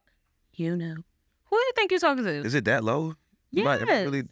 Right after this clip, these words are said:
Speaker 2: I sound like that?
Speaker 1: I told you, D'Angelo, when you walked in here.
Speaker 2: Let me change this shit up one time.
Speaker 1: You're
Speaker 2: <clears throat>
Speaker 1: my
Speaker 2: It ain't like
Speaker 1: lady.
Speaker 2: that.
Speaker 1: That's how it was. I heard you had theme music walking
Speaker 2: Well.
Speaker 1: behind your ass when you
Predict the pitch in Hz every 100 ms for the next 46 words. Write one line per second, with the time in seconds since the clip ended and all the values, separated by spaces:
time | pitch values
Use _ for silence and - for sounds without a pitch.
0 | _ - 120 - 175 117 196 302 349 427
1 | 453 370 359 359 370 427 427 403 330 302
2 | 302 285 285 285 285 196 143 151 156 156
3 | - 82 73 - - 50 58 64 67 50
4 | - _ _ 180 196 208 214 226 226 226
5 | 226 233 262 262 269 262 262 - - -
6 | 101 92 71 64 55 - - _ _ 220
7 | 233 220 226 247 185 147 127 214 196 208
8 | 240 165 - 247 240 180 151 151 151 170
9 | 156 175 170 165 175 180 175 180 156 226